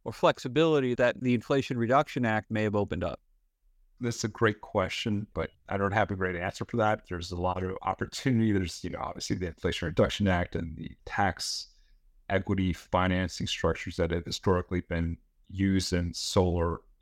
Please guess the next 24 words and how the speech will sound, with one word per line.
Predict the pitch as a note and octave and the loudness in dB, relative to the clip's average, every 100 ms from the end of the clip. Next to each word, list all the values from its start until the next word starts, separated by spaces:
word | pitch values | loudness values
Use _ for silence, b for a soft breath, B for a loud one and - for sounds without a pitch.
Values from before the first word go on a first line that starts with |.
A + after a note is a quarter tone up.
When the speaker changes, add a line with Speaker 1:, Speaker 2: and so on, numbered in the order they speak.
| - | -12
Speaker 2:
and | - | -6
wind | G#2+ G#2+ F#2+ F2+ E2+ - _ - _ _ - | 0 2 4 0 -4 -10 _ -20 _ _ 2
may | F#2+ | 2
or | |
may | F2 F2+ | 4 2
not | E2+ E2+ | 2 0
be | E2+ E2 | 0 0
applicable | E2 - - E2+ D#2+ | 0 -2 -4 -4 -4
to | - | -4
battery | E2 E2 D#2+ D#2 | -2 -2 -2 -4
storage. | - - F#2+ G2 A#2 - - E2 | -6 2 4 4 2 -4 -6 -6
Uh, | - | -4
I | E2 - | -6 -6
think | - - | -8 -8
you'll | - E2+ | -2 -2
see | - - | 2 2
it | D#3 - | 2 2
play | E2+ D#2+ | 2 2
out | E2+ D#2+ | -2 -2
here | D#2+ E2 | 0 0
in | E2+ | 0
the | |
near | D2 - - | -2 -2 -4
term. | - - | -6 -10